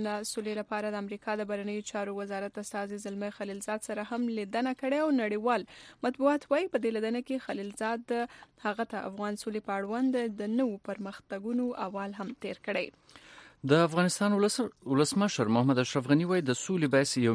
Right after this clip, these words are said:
Speaker 2: ملي بحث دی او په ګډه به دایمي سولې ته د رسېدو هڅه کوي. اشرف غني پرون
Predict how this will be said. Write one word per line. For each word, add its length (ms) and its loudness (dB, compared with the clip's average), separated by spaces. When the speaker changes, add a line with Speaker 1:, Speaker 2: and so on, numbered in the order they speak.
Speaker 2:
ملي 260 4
بحث 260 4
دی 60 4
او 100 4
په 160 0
ګډه 280 6
به 40 4
دایمي 340 4
سولې 420 0
ته 160 4
د 220 2
رسېدو 420 0
هڅه 260 -6
کوي. 220 -8
اشرف 260 2
غني 140 2
پرون 340 4